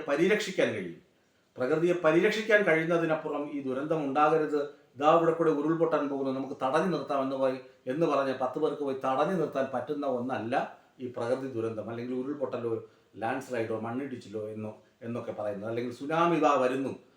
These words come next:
നമുക്ക് കുറേ പേർക്ക് പോയി മനുഷ്യച്ചങ്ങല തീർത്ത് സുനാമി അങ്ങ് തടയാം എന്ന് ഇടതുമുന്നണി തീരുമാനിച്ചാലോ വലതുമുന്നണി തീരുമാനിച്ചാലോ ഇനി ബി ജെ പിയോ യുവമോർച്ചയോ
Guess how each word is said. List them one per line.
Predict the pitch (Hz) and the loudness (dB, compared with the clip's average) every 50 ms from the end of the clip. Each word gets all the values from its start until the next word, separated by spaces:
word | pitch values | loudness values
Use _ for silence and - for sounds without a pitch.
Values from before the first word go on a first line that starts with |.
| _ _ _ - | _ _ _ -6
നമുക്ക് | 123 143 156 151 147 | -2 -2 -2 -2 -4
കുറേ | 135 135 135 143 151 151 | -4 -4 0 2 2 4
പേർക്ക് | 135 131 135 135 131 | 4 4 4 2 0
പോയി | 127 113 123 123 113 101 98 | -2 -4 -2 -2 -2 -4 -4
മനുഷ്യച്ചങ്ങല | 104 127 139 139 143 160 - 147 135 135 131 123 | -6 -6 -4 -4 -4 -4 -2 -2 -2 0 0 0
തീർത്ത് | 120 127 135 135 - 127 101 - - - - _ - | 0 -2 -4 -2 -2 -2 -2 -4 -6 -12 -20 _ -12
സുനാമി | - 135 147 156 151 147 147 | -6 -2 0 2 2 2 2
അങ്ങ് | 139 127 123 117 120 | 0 0 -2 -2 -2
തടയാം | 113 117 113 110 104 - 123 123 | -2 0 0 0 -2 -2 -4 -4
എന്ന് | 131 135 | -4 -2
ഇടതുമുന്നണി | 135 135 143 156 160 156 147 143 139 131 | -2 -2 0 0 0 0 -2 -2 -4 -4
തീരുമാനിച്ചാലോ | 127 131 131 135 135 135 131 131 123 - 127 127 160 175 - - - - _ _ _ - | -4 -4 -4 -2 -2 -4 -4 -4 -4 -2 0 0 0 0 -2 -4 -10 -20 _ _ _ -2
വലതുമുന്നണി | 123 131 147 165 170 196 202 202 190 175 160 151 | 2 4 4 6 6 6 6 6 4 4 4 2
തീരുമാനിച്ചാലോ | 143 143 143 139 139 135 135 123 127 127 131 | 2 0 0 0 0 0 0 0 -2 -2 -2
ഇനി | 131 131 139 | -2 -4 -4
ബി | 127 135 143 143 | -2 -2 -2 0
ജെ | 156 165 | 0 0
പിയോ | 165 165 156 151 151 139 | 0 0 0 0 0 0
യുവമോർച്ചയോ | 131 135 151 160 170 180 175 165 - 156 147 135 117 101 - | 0 0 -2 2 2 4 4 4 2 0 -2 -2 -2 -4 -6